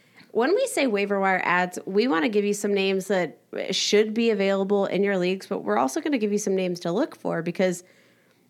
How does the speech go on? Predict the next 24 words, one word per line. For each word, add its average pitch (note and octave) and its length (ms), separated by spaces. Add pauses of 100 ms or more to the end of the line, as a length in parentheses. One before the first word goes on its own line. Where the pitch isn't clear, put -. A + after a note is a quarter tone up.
(200)
sometimes F4+ 640
people B3+ 240
get A3+ 180
dropped. - 440 (280)
Sometimes A#3+ 800
people G#3 340
fall F#3+ 240
through F#3 220
waivers. F3 420 (440)
You G#3 200
need B3 160
to A#3+ 80
make F#3 240
sure F#3 180
you F3 220
guys F#3 380 (260)
have A#3 420 (160)
all G#3 220
of G3+ 80
these G#3 300 (420)
guys A3 320
rostered G3+ 680 (720)
and F#3+ 160
ready G3 340